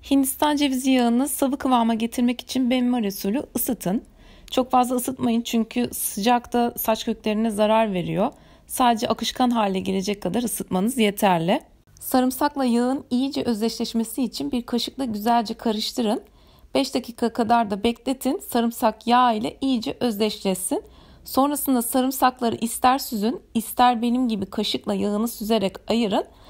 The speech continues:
Bu kalan yağı bir pamuk yardımıyla ya da direkt parmaklarınızla saç diplerinize masaj yaparak uygulayın.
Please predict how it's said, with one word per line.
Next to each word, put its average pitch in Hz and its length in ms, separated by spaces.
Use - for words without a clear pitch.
Bu 262 140
kalan 294 280
yağı 269 340
bir 269 140
pamuk 277 340
yardımıyla 202 560
ya 233 200
da 214 120
direkt 240 300
parmaklarınızla 240 800
saç 269 320
diplerinize 202 540
masaj 240 440
yaparak 202 500
uygulayın. 202 500